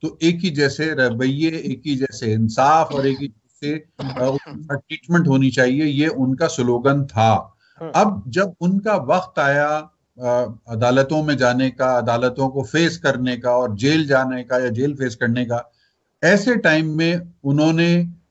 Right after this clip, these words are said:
Speaker 1: अ, बातचीत करके, negotiate करके, रियायत मांग के,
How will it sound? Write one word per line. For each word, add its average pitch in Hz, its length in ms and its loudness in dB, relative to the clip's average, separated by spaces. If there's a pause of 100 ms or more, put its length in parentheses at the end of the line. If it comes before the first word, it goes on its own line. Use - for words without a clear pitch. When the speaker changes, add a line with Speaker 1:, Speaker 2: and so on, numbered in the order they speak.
(100)
Speaker 1:
अ, 131 440 4 (380)
बातचीत 139 500 0
करके, 151 400 0
negotiate 139 640 0
करके, 139 540 0
रियायत 135 480 2
मांग 135 360 -4
के, 143 440 -4